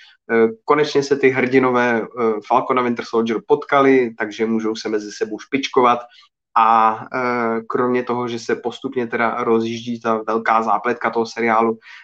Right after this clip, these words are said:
tak jsme si mohli užít i, užít i tu vzájemnou dynamiku těch dvou, dvou charakterů a minimálně za mě je to teda pořád,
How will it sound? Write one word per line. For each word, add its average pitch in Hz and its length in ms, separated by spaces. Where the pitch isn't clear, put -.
tak 107 180
jsme 113 180
si 113 220
mohli 110 320
užít 117 340
i, 113 160
užít 123 320
i 123 80
tu 117 340
vzájemnou 113 520
dynamiku 113 500
těch 110 180
dvou, 113 500
dvou 110 180
charakterů 131 520
a 113 140
minimálně 117 420
za 110 120
mě 110 140
je 101 60
to 107 100
teda 104 240
pořád, 101 360